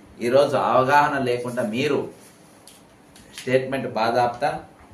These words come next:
యూపీఎస్సీ నోటిఫికేషన్ రాగానే మేము ఇస్తామన్నారు. సరే, ఇప్పుడైనా మీరు వెల్లడించాలి. మరి రెండు లక్షల పోస్టులు ఎప్పుడు ఇస్తారు? ఇప్పుడు ఎన్నెన్ని ఖాళీలు ఉన్నాయి,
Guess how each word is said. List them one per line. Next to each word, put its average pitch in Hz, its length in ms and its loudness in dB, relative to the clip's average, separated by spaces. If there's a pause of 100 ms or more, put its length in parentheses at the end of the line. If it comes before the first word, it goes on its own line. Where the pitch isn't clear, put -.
(1300)
యూపీఎస్సీ 135 760 -2 (160)
నోటిఫికేషన్ 117 600 -6
రాగానే 110 260 -6
మేము 113 200 -4
ఇస్తామన్నారు. 87 540 -10 (840)
సరే, 127 180 2 (100)
ఇప్పుడైనా 139 460 0
మీరు 120 160 -4
వెల్లడించాలి. 113 800 -2 (800)
మరి 110 220 -4
రెండు 113 240 -4
లక్షల 127 320 0
పోస్టులు 120 360 -6
ఎప్పుడు 120 200 -10
ఇస్తారు? 123 460 -4 (720)
ఇప్పుడు 110 240 -8
ఎన్నెన్ని 127 440 -2
ఖాళీలు 120 340 -2
ఉన్నాయి, 123 340 -6